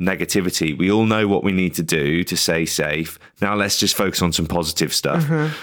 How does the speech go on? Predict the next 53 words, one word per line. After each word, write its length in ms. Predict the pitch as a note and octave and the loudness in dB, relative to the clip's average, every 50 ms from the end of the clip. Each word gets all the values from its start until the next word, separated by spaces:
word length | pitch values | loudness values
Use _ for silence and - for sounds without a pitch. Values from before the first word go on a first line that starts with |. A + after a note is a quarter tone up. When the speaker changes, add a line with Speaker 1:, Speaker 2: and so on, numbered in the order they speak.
| - | -10
Speaker 1:
So 160 | - - - G#2 | -4 -2 0 0
if 80 | - | 0
anyone 320 | A#2 A2+ B2+ B2 A#2 A2 G#2+ | 0 0 2 2 4 4 4
wanted 240 | G#2 G2+ - - - | 2 2 0 -2 -2
to 80 | F#2 | -2
tune 320 | E2 - - A2 G2+ F#2 F#2 | 0 0 0 2 2 2 2
in 140 | F#2 F2 D#2+ | 2 2 2
and 160 | D#2+ E2 F2 | 2 2 2
watch 220 | E2+ - - - | 2 0 0 -2
me 100 | F2 E2 | 0 0
walking 320 | D#2 D#2 E2+ E2 - E2 D#2+ | 2 2 0 0 0 0 -2
up 140 | D#2+ - | -2 0
and 80 | - D#2 | -2 0
down 160 | D#2 D#2 D#2 | 0 0 0
the 60 | D2+ | -2
stairs 500 | - - - E2+ D#2+ C2+ C2+ D2+ D#2+ - | -2 -2 -2 -2 0 0 0 0 -2 -2
instead 320 | - D#2 D#2 - - D#2+ D#2+ | -2 -2 -2 0 0 0 0
of 100 | D#2 D#2+ | 0 0
watch 220 | D#2 - - - | -2 -2 -2 -2
the 80 | - D#2+ | -4 -2
death 260 | - E2+ D#2+ - - | -2 -2 -4 -4 -6
toll, 220 | - - D2 C#2+ C#2 | -4 -2 -2 0 0
they 140 | D2 D2+ D2+ | 0 -2 -2
could. 280 | - - F#2 E2+ D2+ - | -2 0 0 0 0 0
It 120 | - G#2+ A2 G2+ | -2 0 2 2
was 140 | G#2+ G#2+ | 0 0
just 280 | - - C3+ B2 - - | 2 0 0 0 0 -2
bizarre. 520 | - F#2 D#2 F2 E2+ E2 D2 C#2+ C#2 C#2+ | -2 0 0 2 2 2 0 0 -2 -2
It 180 | - E2+ F2 E2+ | -2 -4 -2 -2
just, 340 | - G2+ - - - _ - | -2 -2 -2 -4 -6 _ -2
like, 440 | E2+ D#2+ D2+ - - - - - _ _ | -2 -2 -2 -4 -6 -8 -14 -14 _ _
took 260 | - - E2+ D2+ - | -2 -2 -2 0 0
off, 420 | E2+ D2+ C#2+ - - - - - - - | 0 0 0 -2 -6 -12 -16 -16 -12 -4
which 300 | D#2+ F2+ - - - - | -2 -2 -2 -2 -2 0
was, 260 | E2+ D#2+ D2+ - - | 0 0 0 0 0
um, 280 | F2+ D#2+ D2+ D2+ D2 C#2+ - _ _ | 0 0 0 -2 -4 -8 -10 _ _
which 200 | _ G2+ G2 - | _ -2 0 0
was 140 | G2 E2+ - | 0 -2 -2
great. 320 | - - F#2+ F2 D#2+ C2+ - | 0 0 2 2 0 0 0
Speaker 2:
It's 180 | A#3 E3 - - | 0 0 0 2
Speaker 1:
But 40 | B3+ | 2
Speaker 2:
not 220 | B3+ B3 - - | 2 0 0 -2
bizarre, 380 | - E3+ D3 C#3+ B2+ A#2+ B2+ C3+ | -2 -2 -2 0 0 0 -2 -2
because 260 | - D3 - E3 C#3 | -2 -4 -4 -2 -2
it 140 | D#3+ - - | -2 -2 -2
didn't 260 | - F#3+ F#3+ F#3+ - | -2 0 0 0 0
just 240 | - D#3+ D#3 - - | 0 -2 -2 -2 -2
fall 240 | - E3 D#3+ D#3+ D#3 | 0 0 0 2 0
in 140 | D3+ D3 | 0 0
your 180 | D3+ D3+ D3+ D3+ | 0 0 0 0
lap 340 | D3 D3+ D3+ D3+ D3+ - - - | 0 0 -2 -2 -4 -6 -6 -6
and 120 | C#3+ C#3 | -4 -4
happen. 640 | - - - D3 C#3 - - - C#3+ C#3 C3+ C#3 | -4 -4 -4 -6 -6 -6 -4 -2 -2 0 0 -2